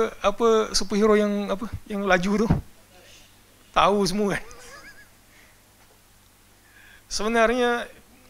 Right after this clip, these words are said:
pilihan itu di tangan kita. Kita pun pernah sebutkan, laluan orang di atas sirat itu bergantung kepada amalan dia.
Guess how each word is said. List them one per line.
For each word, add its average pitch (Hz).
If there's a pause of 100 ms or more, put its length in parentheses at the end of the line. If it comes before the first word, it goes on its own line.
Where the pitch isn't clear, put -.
(180)
pilihan 226
itu 208
di 202
tangan 170
kita. 143 (1300)
Kita 220 (560)
pun 220
pernah 196
sebutkan, 190 (1200)
laluan 202
orang 190
di 185
atas 180
sirat 208
itu 170
bergantung 175
kepada 147 (960)
amalan 156
dia. 139